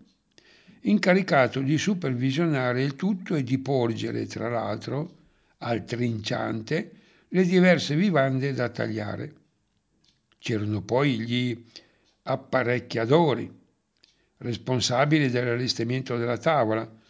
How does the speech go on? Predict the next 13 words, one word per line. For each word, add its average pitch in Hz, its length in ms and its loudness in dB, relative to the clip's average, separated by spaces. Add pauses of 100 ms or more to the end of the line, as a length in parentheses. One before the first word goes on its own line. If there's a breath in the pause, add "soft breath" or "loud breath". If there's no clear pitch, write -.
(320 soft breath)
come 143 300 2
gli 135 480 0 (240 loud breath)
imbanditori. 135 1500 0 (1080 soft breath)
Lo 117 260 0
erano 160 420 4
del 120 200 0
servizio 143 640 0
nel 127 180 0
corso 135 320 -2
del 131 100 -2
banchetto, 135 720 -2 (640 soft breath)
i 175 260 -2
credenzieri, 160 1300 0